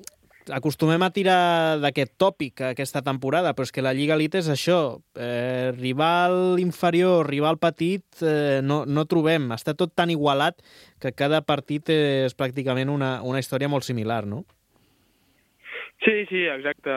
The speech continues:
Speaker 2: exactament bé, com dius, Eric, al final, eh, aquesta, aquesta lliga, ja ho he dit molts cops, eh, al final jo,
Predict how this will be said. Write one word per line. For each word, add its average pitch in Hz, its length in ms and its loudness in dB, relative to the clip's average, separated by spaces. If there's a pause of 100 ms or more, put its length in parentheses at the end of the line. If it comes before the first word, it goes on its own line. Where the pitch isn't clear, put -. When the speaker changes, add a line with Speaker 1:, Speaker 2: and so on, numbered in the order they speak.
(140)
Speaker 2:
exactament 143 500 -4
bé, 135 400 -2
com 131 160 -4
dius, 135 240 0
Eric, 139 240 -2
al 139 160 -10
final, 135 300 -4 (500)
eh, 135 880 -4 (140)
aquesta, 151 500 -4
aquesta 156 320 -6
lliga, 160 240 -2
ja 151 160 -2
ho 156 80 0
he 156 60 0
dit 151 100 -6
molts 135 160 -6
cops, 147 400 -6
eh, 139 160 -2
al 135 160 -8
final 143 320 -4
jo, 147 200 0